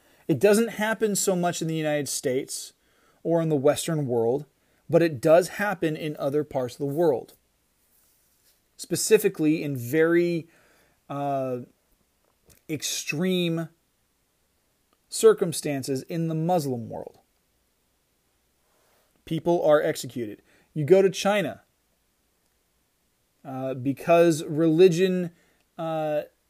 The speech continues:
can impact how people respond to the communist, uh, narrative and the communist regime. China and North Korea and other places that have been under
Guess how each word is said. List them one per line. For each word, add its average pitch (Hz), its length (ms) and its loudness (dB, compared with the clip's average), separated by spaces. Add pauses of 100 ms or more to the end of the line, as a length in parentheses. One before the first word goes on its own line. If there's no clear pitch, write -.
(280)
can 170 400 -4
impact 180 1000 -6
how 175 640 -2 (420)
people 170 300 -2
respond 160 500 -4
to 160 180 -2
the 139 160 -4
communist, 160 880 -6 (680)
uh, 127 540 -10 (260)
narrative 160 560 2
and 143 100 -6
the 131 40 -8
communist 156 800 -6 (160)
regime. 139 720 -4 (720)
China 185 600 2
and 139 340 -4 (560)
North 175 360 -2
Korea 156 720 4
and 147 120 -4
other 185 240 2
places 160 440 -4
that 147 200 -2
have 139 260 -6
been 160 300 -6
under 170 560 -2